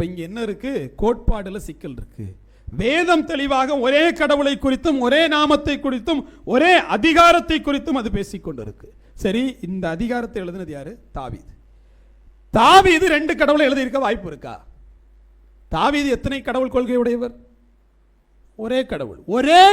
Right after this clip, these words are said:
கடவுள் கொள்கையை உள்ள தாவீது எப்படி திருத்துவத்திற்காக வசனம் எழுதுவாரு?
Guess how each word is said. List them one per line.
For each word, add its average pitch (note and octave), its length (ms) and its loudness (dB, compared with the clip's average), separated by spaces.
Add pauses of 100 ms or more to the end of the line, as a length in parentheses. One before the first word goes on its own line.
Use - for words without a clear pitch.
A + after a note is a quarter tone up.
(120)
கடவுள் D#4+ 360 4
கொள்கையை D4 540 4
உள்ள B3+ 160 -2 (1200)
தாவீது A#3 540 0 (920)
எப்படி D4 280 -2 (220)
திருத்துவத்திற்காக C4 800 -4
வசனம் G3 280 -8
எழுதுவாரு? C3+ 300 -10